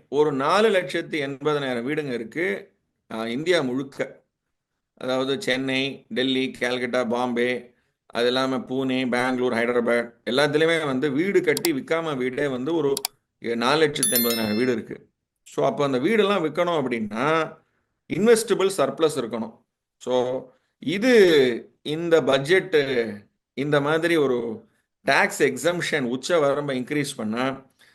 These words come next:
டிக்ளரேஷன் ஆஃப் இன்கம் வந்து ஜாஸ்தி கண்டிப்பா ஆகும். And மார்க்கெட்லயே வந்து பன்னெண்டு லட்சம் வரைக்குமே வந்து வரி கிடையாது.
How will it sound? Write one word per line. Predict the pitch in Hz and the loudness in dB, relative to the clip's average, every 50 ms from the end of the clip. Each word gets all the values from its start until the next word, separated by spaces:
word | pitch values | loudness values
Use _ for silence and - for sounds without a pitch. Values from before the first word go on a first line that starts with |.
| _ _ _ - 113 120 | _ _ _ -16 -6 -4
டிக்ளரேஷன் | 160 170 - 269 262 254 220 214 190 160 165 170 160 | -4 -4 2 6 6 8 8 6 4 2 0 0 0
ஆஃப் | 139 | 0
இன்கம் | 123 127 147 175 180 - 196 185 170 | 0 0 -2 -4 -4 -2 -2 -2 -2
வந்து | 139 123 117 113 117 139 156 139 | -2 -4 -4 -4 -4 -4 -4 -2
ஜாஸ்தி | 117 120 120 135 135 - - 131 | -4 -4 -4 -4 -4 -4 -8 -8
கண்டிப்பா | 104 - 117 127 143 156 143 151 151 135 | -6 -4 -2 0 0 0 2 2 0 2
ஆகும். | 127 120 113 110 107 113 117 117 120 - - _ _ _ _ _ _ _ - | 0 0 -2 -2 -4 -6 -8 -8 -10 -14 -16 _ _ _ _ _ _ _ -6
And | - 135 139 139 131 135 | -4 -4 -2 2 4 4
மார்க்கெட்லயே | 131 120 120 139 180 233 262 226 - 247 240 196 220 226 220 196 | 4 6 4 4 4 4 2 2 2 2 2 4 4 4 4 4
வந்து | 175 165 160 170 196 196 180 165 147 - - - _ _ _ _ _ _ - | 2 0 0 0 0 2 2 2 2 0 -4 -12 _ _ _ _ _ _ -8
பன்னெண்டு | 123 127 123 190 233 247 226 226 | -6 -4 -2 -2 0 2 2 2
லட்சம் | 214 - - - 240 226 208 | 2 0 2 2 2 2 2
வரைக்குமே | 190 185 185 190 190 190 202 202 196 | 0 -2 -2 -4 -6 -4 -4 -2 -2
வந்து | 185 175 175 190 | -2 0 0 4
வரி | 175 160 156 165 170 151 | 4 6 6 4 4 2
கிடையாது. | 156 147 147 139 131 127 120 120 123 135 131 117 107 104 - | 2 2 4 2 2 2 0 -2 -2 -2 -2 -2 -4 -8 -12